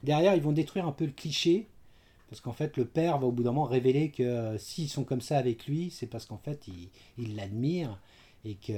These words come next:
et qu'ils se sentent nuls à côté de lui parce que lui, il va devenir chirurgien, lui a fait des études, euh. Donc c'est bien, ça tempère un peu le truc, quoi, mais, euh,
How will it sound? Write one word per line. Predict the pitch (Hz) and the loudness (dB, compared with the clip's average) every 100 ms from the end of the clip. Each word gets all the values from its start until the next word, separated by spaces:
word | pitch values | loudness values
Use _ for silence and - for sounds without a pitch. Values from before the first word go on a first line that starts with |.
| 101 95 90 90 | -4 -6 -8 -12
et | |
qu'ils | - 104 | -12 -14
se | - | -14
sentent | - 101 - | -12 -12 -2
nuls | 127 160 | 2 4
à | 113 | 2
côté | - - 104 | -2 -6 -6
de | |
lui | 101 160 | -4 -4
parce | 165 92 | -6 -10
que | 101 | -10
lui, | 95 107 147 160 | -6 -2 -2 -2
il | 127 | -2
va | 101 | -4
devenir | 95 92 110 | -6 -10 -10
chirurgien, | - 101 92 90 92 127 139 113 | -10 -10 -12 -12 -8 -6 -6 -4
lui | 123 147 | -2 -2
a | 104 | -4
fait | 113 | -8
des | 101 92 | -12 -12
études, | 95 - 143 135 | -16 -12 -10 -10
euh. | 110 92 101 - - - - - | -10 -14 -18 -20 -20 -20 -20 -10
Donc | - 135 | -6 2
c'est | 139 | 4
bien, | 127 | 4
ça | 117 104 | 2 -4
tempère | - 117 143 123 | -6 2 2 2
un | |
peu | 117 127 | 4 4
le | 120 | 4
truc, | - 196 202 | 4 4 2
quoi, | - 120 | -6 -4
mais, | 113 104 101 | -4 -2 -2
euh, | 95 | -4